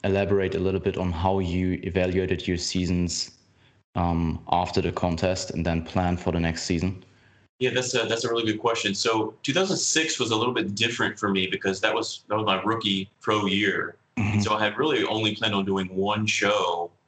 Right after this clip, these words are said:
Speaker 2: that year, and that was the, the international, which was a, a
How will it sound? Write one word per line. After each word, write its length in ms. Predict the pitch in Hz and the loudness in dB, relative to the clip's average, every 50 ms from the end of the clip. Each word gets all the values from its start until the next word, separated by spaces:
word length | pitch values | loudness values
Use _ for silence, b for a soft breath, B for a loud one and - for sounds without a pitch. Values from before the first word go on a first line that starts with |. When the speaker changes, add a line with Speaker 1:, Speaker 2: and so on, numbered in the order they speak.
| _ _ _ _ _ - | _ _ _ _ _ -4
Speaker 2:
that 220 | - 95 90 90 | 0 0 0 2
year, 180 | 98 101 107 104 | 2 2 2 2
and 100 | 95 95 | 2 2
that 100 | 98 90 | 0 0
was 140 | 98 95 85 | 0 -2 -2
the, 240 | 90 87 87 87 87 | 0 0 0 -2 -2
the 180 | - 87 85 82 - - | -4 -6 -6 -6 -4 -2
international, 640 | 104 104 95 90 90 90 92 95 92 - 92 87 | 0 0 2 2 2 2 2 2 0 -2 -6 -6
which 180 | 87 87 - - | -6 -6 -8 -8
was 140 | 82 80 87 | -10 -8 -6
a, 120 | 82 80 | -6 -6
a 200 | 82 - _ - | -8 -10 _ -20